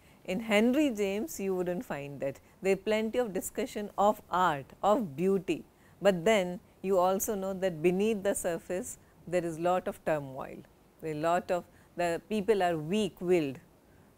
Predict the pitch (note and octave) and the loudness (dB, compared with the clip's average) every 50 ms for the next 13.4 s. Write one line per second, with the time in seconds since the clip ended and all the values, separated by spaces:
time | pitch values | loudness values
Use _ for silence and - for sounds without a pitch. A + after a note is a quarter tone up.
0 | - - D#3 - E3+ E3 E3+ - - - - - - G3 G3 E3+ - G3 F#3+ - | -12 -12 -8 -6 -8 -8 -8 -10 -18 -20 -20 -8 -4 -4 -4 -2 -2 -4 -4 -4
1 | - - G3 - - - F#3 D3+ C3 - - - _ _ _ _ _ - - - | -2 -2 -2 -2 -2 -2 -2 0 -2 -2 -8 -16 _ _ _ _ _ -20 -20 -16
2 | D#3 E3 D#3+ F3+ E3+ - - F3 F#3+ G3+ G#3+ G3 A#3 A#3 A3+ F#3+ G3+ G3 G3 F#3+ | -14 -12 -10 -10 -10 -2 2 4 4 4 4 4 4 4 4 4 2 0 0 0
3 | - - E3 D#3 D#3+ E3+ F#3 G3+ G#3 G#3 F#3 F3+ E3 D#3 D3+ - - - F3+ D#3 | -2 -4 -2 -2 -2 -2 -2 -2 -4 -2 -2 -2 -4 -4 -6 -6 -4 -2 -2 -2
4 | D3 C3+ - - - _ _ - F3 F3+ E3 C#3+ D3+ E3 D#3 D3 D#3+ - - D3 | -4 -8 -12 -18 -20 _ _ -6 -6 -6 -4 -2 -2 -2 -2 -2 -6 -10 -10 -12
5 | C3 - - - - - F3 - - - - - - _ _ _ _ _ _ _ | -12 -12 -16 -18 -18 -18 -14 -8 -4 -4 -4 -4 -6 _ _ _ _ _ _ _
6 | _ - F3 E3+ E3+ - G3 F#3+ F#3+ G3 G3+ G#3 G3 F#3 F3 E3+ - - _ - | _ -6 -6 -4 -4 -4 -2 -2 0 2 0 0 0 -2 -6 -8 -8 -12 _ -8
7 | F3 D#3+ D#3+ D#3 D3+ - - _ _ _ _ - - F#3+ A3+ A3 F#3 G#3+ G#3 - | -6 -6 -4 -4 -6 -8 -12 _ _ _ _ -10 -2 0 0 0 2 0 -4 -2
8 | A3 F3+ D#3+ D3+ D#3 - - - - D3+ D#3 D#3 D3+ - - - - - - B2+ | -2 -2 -2 -4 -6 -8 -10 -10 -8 -8 -8 -8 -8 -8 -8 -10 -10 -10 -12 -16
9 | - - _ _ _ _ _ _ _ _ _ _ _ - - E3 F3+ A3 C4 C#4 | -18 -20 _ _ _ _ _ _ _ _ _ _ _ -8 -2 -2 0 2 2 0
10 | - - - F#3 F3 F#3 - - E3+ D3 D3+ - E3+ D3+ D3 D#3 - - - G3+ | 0 -2 -2 -2 -2 -2 -2 -2 -6 -6 -6 -8 -8 -8 -6 -6 -4 -4 -4 -2
11 | F#3 A3 A3 G#3+ G3+ - A3 A#3+ B3+ G#3+ G#3+ A3 G#3+ - - - - - - - | 2 2 2 2 0 0 0 2 2 2 0 -2 -2 -4 -8 -20 -20 -20 -18 -16
12 | - - A3 G#3+ A3 A3 A3 A3+ - - - - _ - D3+ D3+ D#3+ E3+ F#3 G#3 | -6 -2 0 0 0 0 -4 -6 -10 -14 -20 -20 _ -10 -8 -4 0 4 6 8
13 | A3 A3+ A#3 A#3 A#3 A#3+ C#4+ | 8 8 8 6 4 2 0